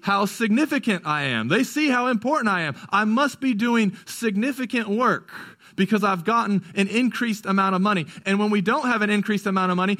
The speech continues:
we feel like maybe the work we're doing isn't significant. A discontented heart typically does not either feel safe enough or does not feel significant enough, or both.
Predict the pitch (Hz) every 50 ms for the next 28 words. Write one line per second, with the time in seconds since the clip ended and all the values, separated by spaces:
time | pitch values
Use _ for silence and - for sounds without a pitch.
0 | - - - 220 214 214 220 247 233 226 220 214 214 - 190 208 262 277 247 220
1 | 208 208 208 190 208 196 175 208 208 202 202 202 - 269 339 320 302 254 - _
2 | - - 202 180 165 156 143 - 131 - - - - - - - - - _ _
3 | _ _ _ _ _ _ _ _ _ _ _ _ _ _ _ _ _ _ _ _
4 | _ _ _ _ _ _ _ _ _ _ _ _ _ _ _ _ _ _ _ _
5 | _ _ _ _ _ - 120 135 131 185 233 262 247 - - 240 214 196 - 214
6 | 220 214 208 202 180 160 151 202 208 185 143 - _ - - 226 220 220 202 -
7 | - 185 165 156 165 147 165 175 185 185 - 180 180 170 170 165 160 - 170 156
8 | 143 131 120 - - - 202 208 254 247 - 226 220 220 220 220 220 - _ -
9 | - - 180 180 170 165 156 175 185 196 - - - 196 185 180 165 151 147 -
10 | 147 127 123 185 226 214 220 - 185 175 165 151 147 151 143 143 143 - - _
11 | _ _ _ _ _ _ _ _ _ _ _ - 139 139 135 123 110 104 - _
12 | _ _ - 120 117 85 80 - - - _